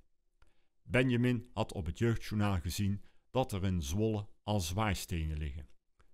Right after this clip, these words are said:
"Dat is iets voor Nijmegen," zei hij. Ambtenaren doen precies hetzelfde.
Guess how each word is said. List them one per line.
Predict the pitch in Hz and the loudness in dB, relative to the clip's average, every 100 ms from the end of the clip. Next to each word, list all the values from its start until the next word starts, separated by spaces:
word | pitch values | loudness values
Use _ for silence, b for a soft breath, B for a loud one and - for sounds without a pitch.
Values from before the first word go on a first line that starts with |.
| _ _ _ _ | _ _ _ _
"Dat | 202 196 | 0 0
is | 131 | -2
iets | 113 - | -2 -2
voor | 117 | 0
Nijmegen," | 110 90 87 78 76 80 - _ | 2 2 0 -2 -4 -8 -12 _
zei | - 90 73 | -6 -2 -2
hij. | 78 69 - _ _ _ _ _ _ _ _ | -4 -6 -12 _ _ _ _ _ _ _ _
Ambtenaren | 123 139 - 113 110 104 98 - - | 2 2 4 2 2 2 -2 -10 -4
doen | 107 101 | 2 2
precies | - - 127 98 | 0 0 0 0
hetzelfde. | - - 98 85 - 78 | -4 0 0 0 -6 -14